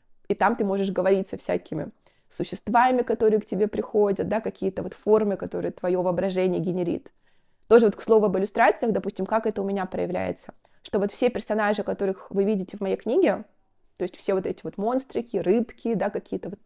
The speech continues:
непонятные вот эти вот вещи, откуда они взялись, они взялись из медитации. Они взялись из такого, это называется научным языком,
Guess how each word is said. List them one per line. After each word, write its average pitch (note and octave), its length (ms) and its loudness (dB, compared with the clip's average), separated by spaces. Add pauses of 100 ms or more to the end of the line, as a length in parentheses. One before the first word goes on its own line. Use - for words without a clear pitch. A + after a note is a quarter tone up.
(400)
непонятные G3+ 720 2
вот F3+ 140 -6
эти F3 200 -6
вот - 220 -6
вещи, E3+ 420 2
откуда F#3+ 400 0
они F3 120 0
взялись, G3 500 2 (320)
они F#3 240 4
взялись A#3 320 2
из A3+ 80 -2
медитации. F#3 640 -4 (320)
Они G3 200 4
взялись G3+ 320 4
из A3 80 -4
такого, F#3+ 600 2
это F#3+ 120 -2
называется F#3+ 640 0
научным F3+ 460 0
языком, E3+ 460 -2